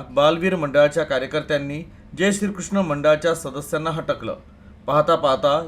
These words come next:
या किरकोळ वादाचं रूपांतर हाणामारीत झालं. परिस्थिती चिघळताच काही तरुणांनी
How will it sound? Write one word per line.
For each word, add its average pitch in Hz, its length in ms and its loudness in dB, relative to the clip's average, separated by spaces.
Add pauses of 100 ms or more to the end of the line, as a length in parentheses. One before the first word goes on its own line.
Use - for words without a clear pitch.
या 147 100 0
किरकोळ 151 420 -4
वादाचं 156 480 4
रूपांतर 151 480 0
हाणामारीत 143 500 -4
झालं. 98 300 -6 (580)
परिस्थिती 202 420 0
चिघळताच 165 720 2
काही 156 300 0
तरुणांनी 151 480 -4